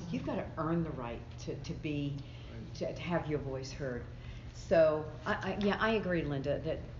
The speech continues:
Speaker 2: tr-, grace has to come before truth. And we, we wanna, listen, remember, one of the thing I keep saying is, I hope that everybody in this room is a pioneer, 'cause I would like to radically change the culture of this church.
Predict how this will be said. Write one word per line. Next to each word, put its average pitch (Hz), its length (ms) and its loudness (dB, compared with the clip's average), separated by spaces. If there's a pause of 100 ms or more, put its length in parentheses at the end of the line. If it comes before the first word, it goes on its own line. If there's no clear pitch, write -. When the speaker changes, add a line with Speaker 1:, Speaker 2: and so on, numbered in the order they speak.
(180)
Speaker 2:
tr-, - 140 -8 (180)
grace 214 340 4
has 180 200 0
to 165 120 -6
come 147 300 -4
before 135 280 -6
truth. 120 240 -6 (500)
And 135 200 -6
we, 143 200 -4 (340)
we 190 80 8
wanna, 202 280 6 (160)
listen, 220 280 2
remember, 185 420 4 (220)
one 185 120 2
of 214 100 2
the - 60 -4
thing 190 120 2
I 170 80 0
keep - 240 -6
saying 165 340 0
is, 147 100 -2 (460)
I 220 100 2
hope 220 400 2
that 170 220 6
everybody 180 400 0
in 160 60 0
this 151 200 -2
room 156 160 0
is 139 120 -2
a 143 60 -4
pioneer, 135 540 -4 (1700)
'cause - 100 -8 (120)
I 175 120 2
would 220 140 2
like 180 180 0
to 160 100 -6
radically 156 440 0
change 143 340 -2
the 143 80 -6
culture 135 360 -4
of 123 60 -8
this - 100 -8
church. - 340 -8